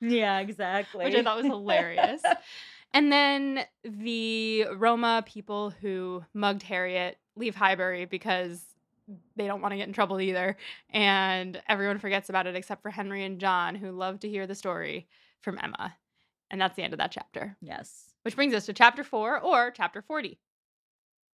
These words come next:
Speaker 2: A few days later, Harriet comes to Emma with a small parcel and says that she has a <laughs> confession to make.
Speaker 1: Oh, Harriet, my girl. This is simultaneously the most cringe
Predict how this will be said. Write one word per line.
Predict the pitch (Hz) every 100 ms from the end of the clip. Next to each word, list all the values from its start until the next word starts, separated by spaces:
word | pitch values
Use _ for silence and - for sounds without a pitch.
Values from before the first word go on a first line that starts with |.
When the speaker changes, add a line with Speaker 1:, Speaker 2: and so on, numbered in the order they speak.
| _ _ _ -
Speaker 2:
A |
few | 285
days | 370 302
later, | 247 233 175 208 - - _
Harriet | 277 277 349 -
comes | 330 330 -
to | -
Emma | 214 196 180
with | 185
a | 185
small | - 233 320
parcel | - 302 - - - - - _
and | 208 190 185
says | - 208 196
that | 190
she | - 202
has | 208 208
a |
<laughs> | -
confession | 240 - 202 - 208 196
to | 208
make. | 185 - - - - _ 220
Speaker 1:
Oh, | 262 302 254 220 196
Harriet, | 190 196 185 170 170
my | 202
girl. | 190 165 175
This | 180 220 285
is | 294 262 - _ _ _ _ _
simultaneously | - 233 220 214 185 185 196 - 202
the | 185
most | 175 -
cringe | - 165 160 185 196